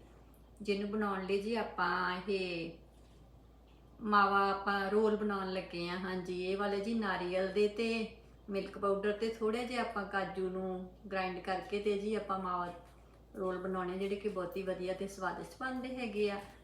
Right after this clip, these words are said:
ਹਾਂਜੀ, ਇਹ ਰੋਲ ਬਣਾਉਣ ਲਈ ਆਪਣੇ ਕੋਲ ਜੀ ਇੱਕ ਕੱਪ ਆਪਾਂ ਮੈਜਰਿੰਗ ਜਿਹੜਾ ਲਿਆ ਹੈਗਾ ਆ, ਇਹ ਸ਼ੂਗਰ ਲਈ ਹੈਗੀ ਆ, ਤੇ ਨਾਲ ਹੀ ਇਹਦੇ ਆਪਾਂ ਇੱਕ ਕੱਪ ਸੇਮੀ ਜਿਹੜਾ ਹੈਗਾ ਆ ਨਾਰੀਅਲ ਦਾ ਬਰਾਦਾ ਲਿਆ ਹੈਗਾ ਆ।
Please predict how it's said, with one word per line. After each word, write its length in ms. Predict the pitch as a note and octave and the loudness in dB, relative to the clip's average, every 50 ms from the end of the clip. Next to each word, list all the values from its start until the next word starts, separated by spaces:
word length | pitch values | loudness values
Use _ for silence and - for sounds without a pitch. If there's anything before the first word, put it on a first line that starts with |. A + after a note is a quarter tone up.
| - - - - - | -20 -20 -18 -12 -6
ਹਾਂਜੀ, 320 | - A#3 G#3 G3+ F#3 G3 G3 G3 | -2 0 0 0 0 0 2 4
ਇਹ 120 | G3+ G#3+ G#3+ | 4 4 6
ਰੋਲ 180 | A3 G#3+ G3+ | 4 4 2
ਬਣਾਉਣ 320 | F#3+ G3 G3+ G3 F#3+ F#3+ F#3 | 2 0 -2 -2 -2 -2 0
ਲਈ 100 | G3+ G#3 | 0 0
ਆਪਣੇ 260 | G#3 G#3 - G#3 G3+ G3 | 0 0 0 -2 -2 -2
ਕੋਲ 220 | - G#3 G#3 G3+ | 0 0 0 0
ਜੀ 200 | G3 A3 A3 A3 | 2 0 0 0
ਇੱਕ 100 | G#3+ - | 0 0
ਕੱਪ 260 | - G3 F#3 - - | 0 -2 -2 0 -2
ਆਪਾਂ 340 | F#3 F3+ - F#3+ F#3 F#3 F#3 | -4 -2 0 2 2 2 2
ਮੈਜਰਿੰਗ 500 | F#3+ F#3+ F#3+ F#3 F3+ F3 F3+ F#3 F#3 F3+ | 2 0 0 -2 -2 -4 -4 -4 -4 -4
ਜਿਹੜਾ 180 | F#3+ F#3 G3 G#3 G#3+ | -4 -4 -4 -2 0
ਲਿਆ 200 | A3 G#3 G3 F#3+ | 0 0 0 0
ਹੈਗਾ 300 | F#3+ G3+ F3+ D#3+ F#3 F3+ F#3+ G3 F#3+ | 0 -2 -2 -2 -2 0 0 0 0
ਆ, 100 | F3+ - - - - - - - - - - - - | 0 -2 -4 -6 -10 -16 -20 -20 -20 -20 -10 -4 -2
ਇਹ 80 | G3+ | -2
ਸ਼ੂਗਰ 360 | G3+ - A3+ G3+ E3+ F3 F#3 F#3 | -2 0 -2 -2 -2 -2 -4 -2
ਲਈ 240 | F3+ F#3+ G#3+ C#4 | 0 0 0 0
ਹੈਗੀ 400 | C#4+ D4 C#4 B3+ A#3 B3 B3 B3 | 0 -2 -2 -2 -2 -2 -2 -2
ਆ, 120 | A#3+ A#3 A3+ A3+ - - - - - - - - - - - - | -2 -2 -2 -4 -8 -12 -18 -20 -20 -20 -20 -20 -20 -20 -14 -10
ਤੇ 80 | - G3+ | -6 -4
ਨਾਲ 260 | G3+ G3+ G#3+ - F#3 F#3+ | -2 -2 0 0 0 0
ਹੀ 120 | G3 G3 | 0 0
ਇਹਦੇ 220 | G3+ G3 A3 A3 G#3+ | 2 2 2 2 2
ਆਪਾਂ 280 | G3+ - - G3+ G3 | 0 0 2 2 2
ਇੱਕ 180 | F#3+ F#3+ F#3+ - | 2 2 -2 0
ਕੱਪ 240 | - G3 F#3+ - - G#3 | 0 0 0 0 -2 -4
ਸੇਮੀ 420 | - - G3+ F#3+ F#3 F#3 G3+ G#3+ | -2 -2 0 0 0 0 0 2
ਜਿਹੜਾ 280 | G#3+ G#3+ G3+ G3+ G3+ G#3+ | 2 2 2 2 2 0
ਹੈਗਾ 300 | A3 G#3+ G3 F#3+ G3 F#3+ | 0 0 -2 0 0 0
ਆ 120 | G3 G3 | 0 0
ਨਾਰੀਅਲ 400 | G3+ G3 F#3+ F#3+ F#3+ F3 F3 F3 | 0 0 0 0 -2 -2 -4 -4
ਦਾ 120 | F3 F3 | -4 -4
ਬਰਾਦਾ 400 | F3+ F3+ F#3+ F#3 F3 E3+ F3+ E3+ E3+ | -2 -2 0 0 0 0 -2 -2 -2
ਲਿਆ 180 | E3+ F3+ G3 F#3 | -2 -2 -4 -4
ਹੈਗਾ 320 | G3+ F#3+ F3 E3+ F3+ F#3+ F#3+ F#3+ | -4 -4 -4 -2 0 0 2 2
ਆ। 60 | F3+ | 0